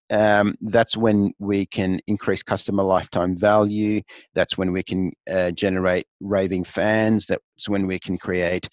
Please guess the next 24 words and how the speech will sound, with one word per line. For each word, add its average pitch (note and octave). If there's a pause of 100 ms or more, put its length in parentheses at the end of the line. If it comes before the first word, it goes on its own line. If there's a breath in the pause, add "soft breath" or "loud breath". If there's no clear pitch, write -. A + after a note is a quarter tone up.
(360 loud breath)
um, F2+ (300)
uh, F2
referrals. A2
So G#2+
all, A#2
all A2+
of F#2+
those F#2+
sorts -
of D#2+
things. F2+
And -
so A2 (360 loud breath)
what A2
we D#3
wanna C3
do A2
in G2+
the G2+
after G#2
phase, F#2+
first A2
of F#2+
all, F#2+